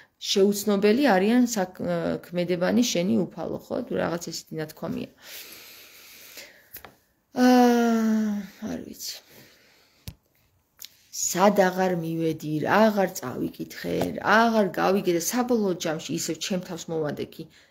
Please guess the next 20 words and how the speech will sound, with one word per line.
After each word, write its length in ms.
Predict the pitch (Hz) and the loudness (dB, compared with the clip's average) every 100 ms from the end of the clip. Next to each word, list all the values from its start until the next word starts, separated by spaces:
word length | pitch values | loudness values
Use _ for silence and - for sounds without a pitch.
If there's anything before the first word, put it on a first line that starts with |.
| - | -2
ერთადერთი, 580 | 240 240 254 190 170 165 | 0 2 0 0 -2 -2
ვინც 240 | 175 175 | -2 -2
მან 200 | - 165 175 | -4 -4 -2
უგეშებს, 420 | 175 208 - - | 0 0 -2 -4
ჩემი 360 | - 220 202 | 0 2 2
თავი 340 | 196 185 170 165 | 0 -2 0 0
არის, 280 | - - - | -2 -6 -4
რომ 180 | 240 254 - - - _ _ _ | -4 -4 -8 -20 -20 _ _ _
აგერ 280 | 202 202 180 156 - _ _ | -4 0 -2 -4 -16 _ _
ღმერთიც 560 | - 185 202 233 233 214 | -2 4 6 6 2 -6
თუ 160 | - | -2
ვერ 180 | 214 214 | 0 0
გვშველის, 480 | 214 - 240 277 294 - _ _ | 0 0 2 2 0 -6 _ _
იქნება 460 | - 196 208 208 202 | -16 -12 -6 -2 0
მეუშველო 720 | 180 175 196 202 - 151 - | 0 2 2 0 -4 -4 -4
ჩემ 240 | - 165 | -8 -10
თავს 200 | 175 220 220 | -8 -6 -2
რამენაირად 720 | 175 170 170 160 160 175 180 | -2 -2 -2 -4 -4 -4 -2
და 140 | 226 247 - _ _ | 0 0 -4 _ _
გადავარჩინო. 920 | - 180 185 165 - - - - 165 | -10 -4 -4 -4 -6 -10 -10 -8 -10